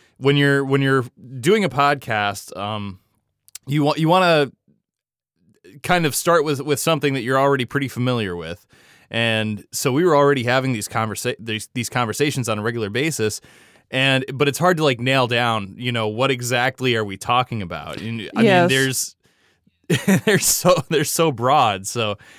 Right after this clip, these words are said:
Speaker 1: it's, uh, you don't wanna constrict yourself. Um, and, but you also wanna go after a niche, you know? And so there's a, there's a, a balancing act there.
Speaker 2: Right. And I, I, I think that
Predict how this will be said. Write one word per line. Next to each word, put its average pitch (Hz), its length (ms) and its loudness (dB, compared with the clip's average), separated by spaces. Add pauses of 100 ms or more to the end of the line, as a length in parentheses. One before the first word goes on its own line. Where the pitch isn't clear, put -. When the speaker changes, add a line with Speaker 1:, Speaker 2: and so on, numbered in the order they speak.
(140)
Speaker 1:
it's, 127 200 -2
uh, 117 400 0
you 139 140 0
don't 185 140 6
wanna 165 160 2
constrict 190 520 -4
yourself. 110 640 -4 (360)
Um, 120 440 -2
and, 170 220 2
but 190 140 2
you 202 120 0
also 208 220 0
wanna 180 180 2
go 151 180 2
after 135 540 0
a 123 120 -6
niche, 131 560 -8
you 110 180 -8
know? 104 160 -4
And 117 140 -6
so 131 100 -2
there's 127 260 0
a, 123 320 2 (540)
there's 127 280 0
a, 117 180 2
a 117 40 -4
balancing 127 540 0
act 82 240 -10
there. 67 240 -18 (340)
Speaker 2:
Right. 233 460 4
And 233 160 4
I, 220 360 4
I, - 40 4 (640)
I 254 100 4
think 302 280 2
that 208 280 2